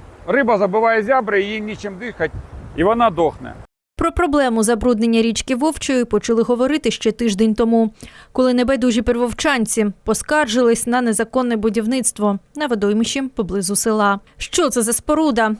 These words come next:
Speaker 2: і як вона там з'явилась, запитали у павлоградського екоактивіста Павла Шаньки.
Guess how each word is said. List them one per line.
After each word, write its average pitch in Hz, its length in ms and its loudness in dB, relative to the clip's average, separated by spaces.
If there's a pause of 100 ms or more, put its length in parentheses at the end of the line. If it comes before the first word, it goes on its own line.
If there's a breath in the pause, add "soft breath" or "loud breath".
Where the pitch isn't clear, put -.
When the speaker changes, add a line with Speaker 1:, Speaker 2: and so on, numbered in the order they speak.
Speaker 2:
і 262 120 0
як 240 260 0
вона 208 340 0
там 202 260 -2
з'явилась, 240 840 0
запитали 262 760 0
у 277 160 0
павлоградського 226 960 0
екоактивіста 233 1120 -2 (160)
Павла 247 360 2
Шаньки. 202 640 0